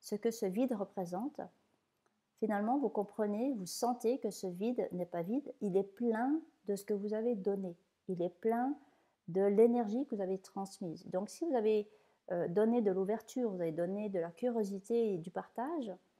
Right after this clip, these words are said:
en, en étant en contact pleinement avec cet espace, c'est ce que vous allez avoir comme retour en énergie. Donc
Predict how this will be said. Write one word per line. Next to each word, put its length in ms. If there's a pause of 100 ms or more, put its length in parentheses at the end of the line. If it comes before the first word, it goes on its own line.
(720)
en, 280
en 160
étant 300
en 40
contact 580
pleinement 420
avec 320
cet 260
espace, 640 (640)
c'est 220
ce 100
que 120
vous 120
allez 180
avoir 380
comme 160
retour 380
en 120
énergie. 500 (1080)
Donc 200